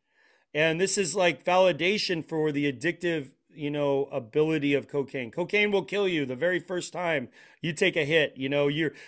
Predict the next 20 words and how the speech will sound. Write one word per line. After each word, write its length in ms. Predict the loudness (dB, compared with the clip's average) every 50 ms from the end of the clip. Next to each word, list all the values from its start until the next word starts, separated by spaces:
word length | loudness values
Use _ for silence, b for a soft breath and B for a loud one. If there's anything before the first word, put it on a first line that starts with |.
| B B
you're 200 | B 0 2 2
never 260 | 4 4 4 4 4 2
gonna 260 | 4 4 6 6 6
survive, 680 | 4 4 2 2 4 6 8 8 8 10 8 8 6
you 80 | 4 2
know, 120 | 2 2
being 280 | 2 2 0 -2 0 -2
addicted 420 | -2 -2 -2 -4 -4 -6 -10 -12
to 60 | -10 -6
cocaine. 420 | -4 -4 -4 -4 -4 -4 -4 -2
This 220 | -2 0 0 0
is 120 | -2 -2 -4
what 360 | -4 0 2 2 2 2 0
they 100 | -2 0
were 160 | 0 0 -2
putting 300 | -4 -4 -4 -4 -2 -2
out 160 | 0 -2 -2
in 80 | -2 -6
the 60 | -6
world. 280 | -2 0 0 0 -2